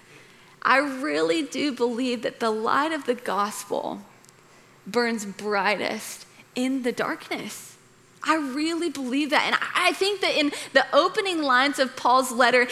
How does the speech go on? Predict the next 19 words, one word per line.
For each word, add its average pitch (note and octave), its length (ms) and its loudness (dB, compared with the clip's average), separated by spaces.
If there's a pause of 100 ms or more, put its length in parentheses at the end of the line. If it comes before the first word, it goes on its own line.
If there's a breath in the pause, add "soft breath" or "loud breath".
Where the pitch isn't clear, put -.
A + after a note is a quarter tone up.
(140)
he E4 160 2
starts F#4 320 0
to - 160 2 (140)
open D#4 500 2 (320 loud breath)
up B3+ 300 4 (160)
for - 240 2
us A#3 320 2
this A#3 260 2 (140)
ancient D4+ 640 0
window B3 560 0
to - 160 -2
help B3+ 240 0
us A#3 180 0
rediscover A#3+ 1300 -2
church - 580 -4 (320 loud breath)
in B3 140 0
our G#3+ 140 4
modern G#3 420 0
day. F#3 380 -4